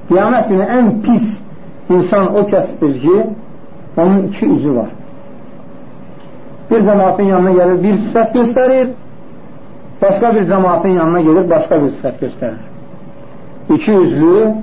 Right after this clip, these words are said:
qiyamət günü ən pis, ən şər insanlar olacaq. Və həmçinin zənn etməkdən də Peyğəmbər sallallahu əleyhi və səlləm bizi çəkindirir və bu zənn etmək də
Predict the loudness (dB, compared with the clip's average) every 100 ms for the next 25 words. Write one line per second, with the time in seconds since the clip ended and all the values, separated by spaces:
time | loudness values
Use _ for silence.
0 | -10 -16 -10 0 2 4 2 2 0 0
1 | 2 2 2 2 2 0 -6 -14 -6 0
2 | 2 2 2 2 2 -4 -16 -16 -6 -2
3 | 0 2 2 4 2 0 -4 -12 -16 -16
4 | -16 -18 -16 -14 -2 2 2 0 2 2
5 | 2 0 -6 -14 -18 -18 -18 -18 -18 -18
6 | -18 -18 -16 -16 -16 -16 -16 -16 -16 -16
7 | -16 -18 -18 -8 0 2 4 2 2 2
8 | 2 4 4 2 0 -12 -16 -18 -18 -18
9 | -18 -18 -16 -2 2 4 4 2 2 2
10 | 2 2 -2 -6 -2 0 2 0 0 0
11 | 4 4 4 4 2 2 2 2 2 0
12 | 2 4